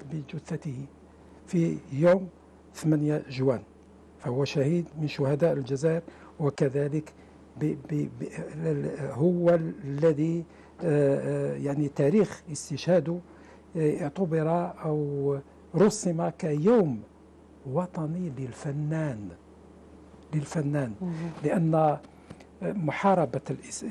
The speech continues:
Speaker 1: الاستعمار لم يكن فقط بالبندقية، لأن الاستعمار عندما احتل البلاد،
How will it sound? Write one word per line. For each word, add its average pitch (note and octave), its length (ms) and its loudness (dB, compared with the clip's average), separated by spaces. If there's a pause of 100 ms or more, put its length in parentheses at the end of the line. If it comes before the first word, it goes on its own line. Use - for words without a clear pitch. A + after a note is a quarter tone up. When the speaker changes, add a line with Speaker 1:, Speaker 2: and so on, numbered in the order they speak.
(100)
Speaker 1:
الاستعمار C#3 880 0 (160)
لم F#3+ 220 0
يكن D3 440 -2 (360)
فقط - 280 -6 (100)
بالبندقية، A#2+ 720 -8 (800)
لأن B3 140 6
الاستعمار G#3+ 560 2
عندما E3+ 400 0
احتل E3 400 -2
البلاد، A#2 580 -4